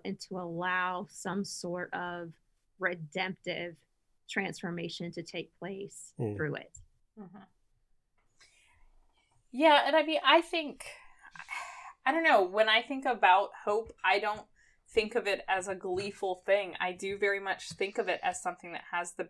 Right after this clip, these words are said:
Speaker 3: backdrop of what Casey described,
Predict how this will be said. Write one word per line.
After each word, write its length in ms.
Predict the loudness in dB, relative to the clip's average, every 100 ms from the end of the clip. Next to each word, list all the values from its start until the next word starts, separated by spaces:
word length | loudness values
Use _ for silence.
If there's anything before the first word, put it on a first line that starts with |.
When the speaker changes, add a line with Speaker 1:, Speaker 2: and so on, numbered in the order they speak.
| 0
Speaker 3:
backdrop 600 | 0 0 -2 0 0 -2 -10 -6
of 320 | -6 -6 -14 -18 -18 -12 -2
what 180 | -2 0
Casey 340 | -4 0 0
described, 500 | 0 -2 -2 -2